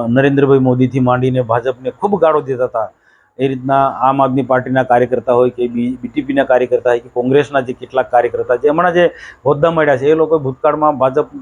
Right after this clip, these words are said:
વિરુદ્ધમાં ખૂબ બોલ્યા છે. તો એવા લોકોને પદ મળે તો સ્વાભાવિક છે કે કા-, ત્યાંનો જે વર્ષોથી કામ કરતો કાર્યકર્તા હોય એની નારાજગી થાય.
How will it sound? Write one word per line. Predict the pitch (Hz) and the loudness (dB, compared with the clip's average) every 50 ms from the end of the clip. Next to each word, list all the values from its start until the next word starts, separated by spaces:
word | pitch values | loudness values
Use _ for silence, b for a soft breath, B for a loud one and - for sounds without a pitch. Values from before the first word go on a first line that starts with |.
| 127 127 | -12 -8
વિરુદ્ધમાં | 135 135 143 135 143 147 139 | -6 -4 -4 -4 -4 -6 -6
ખૂબ | - - 254 254 202 | -4 -4 -4 -4 0
બોલ્યા | 175 175 170 156 143 135 | 0 2 2 4 2 2
છે. | - 127 107 - _ _ _ _ _ _ - | 0 -4 -10 -10 _ _ _ _ _ _ -12
તો | - | -4
એવા | - 147 156 180 202 | 0 2 2 4 2
લોકોને | 202 190 180 180 180 175 | 2 0 -2 -4 -4 -6
પદ | 147 - 180 196 208 208 | -4 -2 -2 0 0 0
મળે | 214 196 190 180 175 | 0 0 0 -2 -4
તો | 156 156 | -6 -6
સ્વાભાવિક | - - 151 147 175 180 180 175 | -4 -2 -2 0 0 0 -2 -2
છે | - 165 160 | -4 -6 -6
કે | 151 165 | -4 -6
કા-, | 156 - 147 135 | -4 -2 -2 -4
ત્યાંનો | 127 - 143 143 151 147 143 | -2 -2 -2 -2 -2 -2 -2
જે | 131 135 147 | -2 -2 -2
વર્ષોથી | 139 131 117 - 170 165 - 156 | -2 -2 -2 -4 -6 -6 -6 -4
કામ | - 147 147 151 131 | -2 -2 -2 -2 -2
કરતો | 135 131 113 143 135 131 - b b b b b | -6 -6 -2 -2 -2 -2 -4 b b b b b
કાર્યકર્તા | - 131 139 139 123 139 120 135 135 | -2 0 0 0 0 0 0 0 0
હોય | 131 | 0
એની | 139 147 135 | 0 0 0
નારાજગી | 123 120 123 123 120 104 107 110 113 | 2 2 2 2 0 -2 -4 -6 -6
થાય. | 113 113 117 101 90 | -4 -4 -4 -4 -4